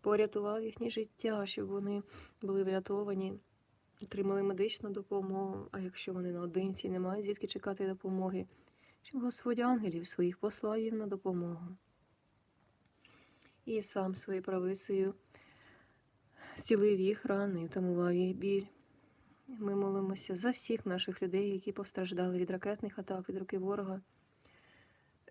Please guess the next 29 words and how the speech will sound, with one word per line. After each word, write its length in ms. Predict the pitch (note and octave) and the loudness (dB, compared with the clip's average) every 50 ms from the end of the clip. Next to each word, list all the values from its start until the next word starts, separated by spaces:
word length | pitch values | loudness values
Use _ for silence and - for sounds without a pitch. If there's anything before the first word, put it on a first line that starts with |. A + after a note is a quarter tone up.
| _ - | _ -4
від 160 | - A3 G3 | -2 -2 0
атак 260 | G3+ F#3+ - G#3+ G3+ F#3 | 0 -2 0 0 -2 0
дронів 460 | F#3 F3+ F#3 G3 G3+ G3+ F#3+ F#3 F3+ | 2 4 6 6 6 6 4 2 0
ворожих. 580 | F3+ F3+ F3 F3 F3 F3 F#3 F#3+ - - - _ _ _ _ _ _ _ - _ _ _ _ - B3+ | 0 0 2 2 0 -2 -2 -4 -8 -10 -18 _ _ _ _ _ _ _ -20 _ _ _ _ -14 -10
За 200 | - G3+ - B3 | -6 0 4 4
всіх 340 | C4 B3+ - - - G#3+ G#3+ | 4 4 2 0 0 0 0
хворих, 420 | - - - F3 F3 F3 F3 F3 F3+ | 0 0 2 4 6 6 6 4 2
за 120 | A3 C4 | 2 0
всіх 280 | C4 - - B3 A3+ - | 0 0 0 -4 -4 -2
потребуючих, 800 | - G#3+ - G#3 G3 F#3 F3+ F#3+ F#3+ F#3 F3+ - - F#3 F#3 F#3 - _ - _ _ _ _ _ | -4 -4 -2 0 -2 -2 0 0 2 2 0 0 0 -4 -4 -4 -6 _ -20 _ _ _ _ _
щоб 180 | - - A#3+ A3+ - | -10 -6 -6 -6 -2
Господь 560 | F#3 F3+ F#3 - - - - - G#3 G3+ F#3+ | -2 -2 -2 -2 -2 -2 -2 -2 -2 -2 -2
зцілив, 480 | - - - - G3 F#3+ F#3+ G3 F#3+ F#3+ | -6 -6 -2 0 2 2 2 2 0 0
підняв 360 | - G#3 G#3 A3+ A#3+ A#3+ A3+ | -2 -4 -2 0 0 -2 -2
з 80 | - | -4
ложа 160 | A#3 G#3+ A3 G#3+ | -4 -4 -4 -4
немочей 420 | G#3 G#3 G3+ G3 - - F#3+ F#3 | -4 -4 -4 -4 -4 -4 -4 -4
страждань 600 | - - - F#3 F3+ E3+ - - F3 D#3+ D#3+ F3+ - - - - - _ _ - | -4 -4 -4 -4 -4 -4 -4 -6 -6 -8 -8 -10 -14 -20 -20 -20 -20 _ _ -6
і 80 | A3 G3+ | -4 -2
дарував 460 | G3+ G3 G3 F#3 F3+ F3+ F3+ F3+ F3+ - | -2 0 0 0 0 0 0 -2 -2 -4
кожному 340 | - A#3 A#3+ A#3+ A3+ A3 | -4 -2 0 0 0 -2
потребуючому 840 | G#3+ A3 F#3 - G3+ G3+ F#3 F#3+ F#3 F3+ F3+ - - F#3 F3+ F3+ F3+ - - - - - - - _ _ | -2 -4 -4 -2 -2 -2 0 0 0 0 0 0 -2 -2 -2 -2 -4 -4 -10 -20 -20 -20 -20 -20 _ _
зцілення, 600 | - - - - - G3 F#3+ G3 G3 F3+ E3+ F3+ F3+ | -18 -16 -12 -6 0 0 0 0 0 -4 -6 -6 -8
одужання, 500 | F3+ F3+ G#3 A3 A3+ G#3+ G3 F#3+ F#3+ F#3+ | -6 -6 -4 -4 -2 0 0 0 0 0
повне 320 | F#3+ - C4 C4 B3+ B3 | 0 0 2 4 4 4
відновлення 440 | A#3 A#3+ A#3 A#3 A3 A3 G#3+ G#3+ G#3 | 2 0 0 2 2 4 4 2 2
душі 360 | G3+ G#3 G#3 - - G#3 G3 | 2 0 -2 -2 0 0 0
і 40 | G3 | 0
тіла. 520 | F#3+ - - G#3 G#3 G#3 G3 G3 G3 G3 | 0 -4 -4 -2 0 0 2 0 -2 -2